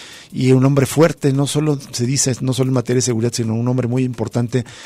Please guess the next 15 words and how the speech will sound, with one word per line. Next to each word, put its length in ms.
especialmente 600
en 60
el 60
sexenio 600
de 380
Felipe 520
Calderón, 300
del 100
panista 340
Felipe 300
Calderón, 400
aunque 240
es 120
un 100
tipo, 340